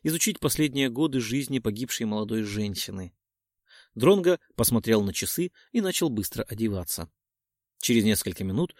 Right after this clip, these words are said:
он был уже в холле. И первое, что там услышал, потрясающую новость от Террачини.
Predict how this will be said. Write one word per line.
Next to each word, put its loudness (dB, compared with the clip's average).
он 0
был 6
уже -2
в -12
холле. -4
И 6
первое, 6
что -2
там -2
услышал, 0
потрясающую 4
новость 2
от -4
Террачини. 2